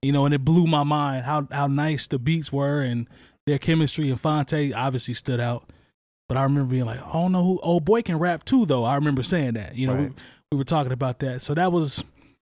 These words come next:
Speaker 1: Lil-, finding Lil Brother was definitely a moment.
Speaker 2: Yeah,
Speaker 1: Yeah.
Speaker 2: for me too. And, and so was, like, finding, listening to Blue and Exile, 'cause I, I, like,
Speaker 1: Oh, man.
Speaker 2: like, I held out on it for a while, 'cause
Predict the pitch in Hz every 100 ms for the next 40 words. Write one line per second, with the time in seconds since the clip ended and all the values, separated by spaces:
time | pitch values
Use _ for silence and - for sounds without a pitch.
0 | _ 165 208 - 214 226 214 208 170 175
1 | 165 143 131 151 143 135 131 131 120 131
2 | - _ _ 135 117 135 131 123 120 -
3 | 117 120 143 151 156 196 202 180 147 160
4 | 151 135 _ - 127 139 135 127 117 _
5 | - 151 156 165 151 139 123 139 135 147
6 | 135 131 113 131 131 113 123 - - 131
7 | 104 104 110 117 117 _ - 147 135 127
8 | 156 165 139 147 170 156 120 117 117 -
9 | 123 120 151 131 113 - 117 -